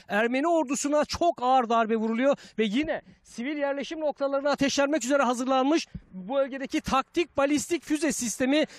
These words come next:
yine Azerbaycan ordusu tarafından dün gece imha edildi ve çok sayıda Ermeni askeri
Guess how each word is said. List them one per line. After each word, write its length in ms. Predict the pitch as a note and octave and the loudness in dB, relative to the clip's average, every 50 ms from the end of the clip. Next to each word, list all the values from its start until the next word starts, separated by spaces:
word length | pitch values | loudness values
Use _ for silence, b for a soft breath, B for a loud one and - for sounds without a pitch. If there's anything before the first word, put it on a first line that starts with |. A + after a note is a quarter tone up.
| B B | B B
yine 180 | A#3 B3+ C4+ C4 | 0 2 2 2
Azerbaycan 640 | B3+ A#3 A3 C4 C4 B3+ B3+ C4 C4 - D#4+ D#4+ | 2 2 2 2 2 2 2 2 2 2 2 2
ordusu 280 | D#4 D4 C4+ - - - | 2 2 0 -2 -2 0
tarafından 480 | C#4 C4+ B3+ - B3+ C#4 D4+ D#4+ D#4+ - B B B B - F#3 | 0 0 0 0 2 2 2 2 2 0 B B B B 0 2
dün 280 | C#4 E4 E4+ D#4 C#4 | 4 4 4 4 2
gece 260 | A#3 B3 A3+ F#3 G#3+ | 2 0 0 0 0
imha 360 | G#3 A3 A#3 A3+ C4 C#4 C#4 C4+ | 0 0 2 4 4 4 4 4
edildi 380 | A3 C4 C4 B3+ C4 D#4 D4+ | 2 0 0 0 0 0 0
ve 100 | C4+ B3 | 2 0
çok 360 | - - - - F4 F4+ - | 0 0 0 2 2 2 2
sayıda 340 | - E4 E4+ D#4 A#3+ B3+ A3 | 0 0 2 2 2 2 2
Ermeni 400 | G#3 A3 A3+ A#3+ A#3 C4+ C4+ C4+ | 2 2 2 2 0 0 0 2
askeri 440 | C4 B3 - - C4 B3 - F4 | 0 0 -2 -4 -8 -8 -8 -10